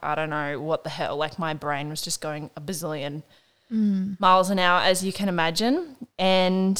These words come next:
Speaker 1: um, I started to work a little bit. I was working in a cafe, and then I got a
Speaker 2: Diva.
Speaker 1: <laughs> Diva Cafe.
Speaker 2: Cafe Diva.
Speaker 1: Good old Diva.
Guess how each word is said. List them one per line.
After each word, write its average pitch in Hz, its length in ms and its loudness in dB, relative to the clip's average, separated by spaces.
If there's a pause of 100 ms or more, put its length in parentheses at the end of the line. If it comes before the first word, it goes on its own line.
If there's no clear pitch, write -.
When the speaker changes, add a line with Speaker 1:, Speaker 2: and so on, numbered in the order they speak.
(260)
Speaker 1:
um, 185 640 4 (100)
I 202 220 4 (120)
started 240 460 6
to 269 120 0
work 185 560 4
a 185 60 2
little 180 240 0
bit. 170 140 4
I 165 100 6
was 180 100 2
working 214 260 0
in 233 60 0
a 220 40 -2
cafe, 175 800 0 (760)
and 202 120 0
then 208 100 6
I 240 100 8
got - 120 8
a 226 40 8
Speaker 2:
Diva. 190 460 6 (140)
Speaker 1:
<laughs> 208 140 0
Diva 185 540 4
Cafe. 180 220 2
Speaker 2:
Cafe 185 320 6
Diva. 226 160 -8
Speaker 1:
Good 202 160 4
old 180 260 4
Diva. 170 540 4